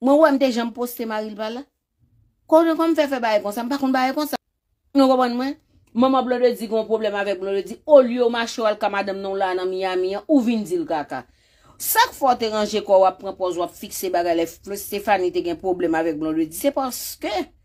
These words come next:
ou wè m te kanpe an zore. Kounye a w kouri, w ale, w ap pran pwòzori.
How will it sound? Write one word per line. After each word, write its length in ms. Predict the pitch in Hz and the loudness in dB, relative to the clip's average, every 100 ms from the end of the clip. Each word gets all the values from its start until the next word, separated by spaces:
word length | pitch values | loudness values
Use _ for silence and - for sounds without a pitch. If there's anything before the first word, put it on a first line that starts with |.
| _ _ - | _ _ -4
ou 140 | 240 | 0
wè 100 | 233 | 0
m 60 | 190 | -2
te 80 | 202 | -8
kanpe 260 | 202 190 170 | -8 -8 -4
an 160 | 160 | -4
zore. 500 | 139 - 269 427 226 - - _ - - | -4 -4 -4 -2 -6 -6 -12 _ -20 -8
Kounye 220 | - 269 226 | 4 6 6
a 60 | 190 | 2
w 80 | - | 0
kouri, 480 | 262 240 233 311 440 370 - _ _ _ _ _ _ _ | 0 2 2 2 2 0 -4 _ _ _ _ _ _ _
w 160 | 196 226 | 4 4
ale, 420 | 196 180 190 285 403 427 _ _ _ | 6 2 2 -2 -4 -8 _ _ _
w 100 | 233 | -2
ap 140 | 233 | -2
pran 160 | 233 214 | -6 2
pwòzori. 500 | 220 214 214 226 | 2 4 2 4